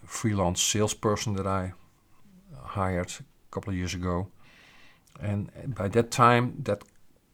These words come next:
specific client, uh, had a, a business. And I helped him with his business, uh, to start with, with a website. And later on, also with, uh,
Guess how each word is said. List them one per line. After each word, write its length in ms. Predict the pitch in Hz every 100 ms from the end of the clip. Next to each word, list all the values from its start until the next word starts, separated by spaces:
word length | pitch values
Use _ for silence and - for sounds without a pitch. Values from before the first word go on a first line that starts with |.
| - - -
specific 500 | - 113 117 104 -
client, 520 | 120 117 120 117 - - - - - - - - _ _ - - _ _ - 110
uh, 40 | - 98
had 300 | 107 104 -
a, 340 | 107 101 101 - - _ -
a 120 | 113
business. 500 | 92 104 95 71 - - _ _ - - _ -
And 120 | 113 107
I 40 |
helped 360 | 90 117 117 -
him 280 | 113 120
with 180 | 110 107
his 120 | 95
business, 640 | 90 113 117 104 - - - - _ -
uh, 320 | 113 - - 135 - -
to 100 | -
start 360 | - 110 113
with, 240 | 104 - 101
with 120 | 92
a 60 |
website. 540 | 92 98 - 80 - - - _ - - - - - -
And 120 | 98
later 320 | 104 101 92
on, 220 | 98 107 110
also 300 | 101 - 95
with, 240 | 90
uh, 80 | -